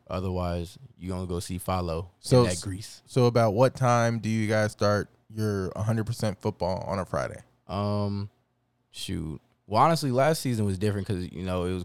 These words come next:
Speaker 1: covid and stuff, so it was just class online, really. But, um, now, well, so we'll do, like, our little Friday,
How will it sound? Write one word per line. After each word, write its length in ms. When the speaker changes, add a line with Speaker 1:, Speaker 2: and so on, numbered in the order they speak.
Speaker 1:
covid 320
and 120
stuff, 200
so 360
it 80
was 120
just 160
class 320
online, 440
really. 260
But, 260
um, 520
now, 460
well, 260
so 420
we'll 200
do, 380
like, 240
our 100
little 280
Friday, 720